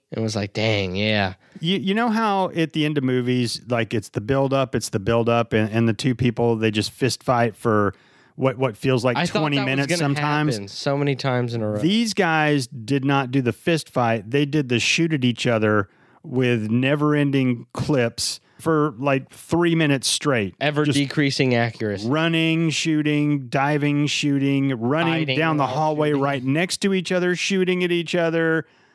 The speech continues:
Speaker 2: Oh my gosh, they jumped through twenty-seven windows.
Speaker 1: Yeah.
Speaker 2: Um, yeah.
Speaker 1: And like I said, I did like some of the slides and some of the dives and stuff. There was also a close-up shot where somebody got, like, shot through the wall.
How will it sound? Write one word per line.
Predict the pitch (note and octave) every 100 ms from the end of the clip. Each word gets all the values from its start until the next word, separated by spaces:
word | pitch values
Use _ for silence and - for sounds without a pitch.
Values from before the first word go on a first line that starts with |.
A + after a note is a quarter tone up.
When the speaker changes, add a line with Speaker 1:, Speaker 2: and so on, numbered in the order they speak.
| _ _ -
Speaker 2:
Oh | D#3+
my | C#3+ G#2+
gosh, | G2+ A#2 A2
they | E3
jumped | D#3 E3+ C#3
through | D3+
twenty-seven | B2 D#3+ D#3+ D3+ D#3+ D3+
windows. | D3+ C#3+ C3+ C3+ C3 C3 A#2+ - _ _ _
Speaker 1:
Yeah. | - A2 A2 G#2+ -
Speaker 2:
Um, | B2 A2+ G#2 F#2 F#2+ -
yeah. | G2+ A2 G2+ F#2 E2
Speaker 1:
And | C3+ D3
like | E3 F#3
I | D#3+
said, | - D#3+
I | D3+
did | D3+ E3+
like | E3+ E3+ - _
some | - - D3
of |
the | C#3+
slides | C3+ - B2+ B2 B2+ B2+
and | B2 A#2
some | B2
of | A#2+
the |
dives | A#2+ A2+ A2 G#2 A2 A2
and | G#2+
stuff. | - G#2+ G#2 - - - - _ _ _ -
There | D3+
was | D3+
also | - F3 F3+ F#3
a |
close-up | D3 - E3 D#3+ E3 -
shot | - D3 D3 -
where | D3 C3+
somebody | B2+ D3+ C#3+ C#3 C#3
got, | C3 B2+ A#2 _ _ -
like, | A#2 A2+
shot | - C3+ B2+ -
through | - C#3
the | B2+
wall. | A2+ A2+ A#2+ C3+ D#3+